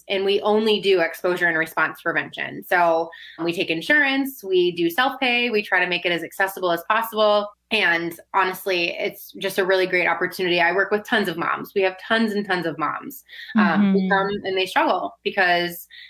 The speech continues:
Speaker 1: you know, they've been denied or their doctor called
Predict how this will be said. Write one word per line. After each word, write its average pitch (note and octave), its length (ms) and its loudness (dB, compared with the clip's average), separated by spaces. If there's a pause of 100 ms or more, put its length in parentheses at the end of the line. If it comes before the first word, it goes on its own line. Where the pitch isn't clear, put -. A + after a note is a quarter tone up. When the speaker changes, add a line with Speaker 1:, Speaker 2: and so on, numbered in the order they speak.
Speaker 1:
you F#3+ 100 2
know, F#3+ 80 4
they've F3+ 200 2
been F#3 180 2
denied C4 480 2
or G3+ 140 2
their F3+ 260 2
doctor G3+ 560 0
called F3+ 260 -2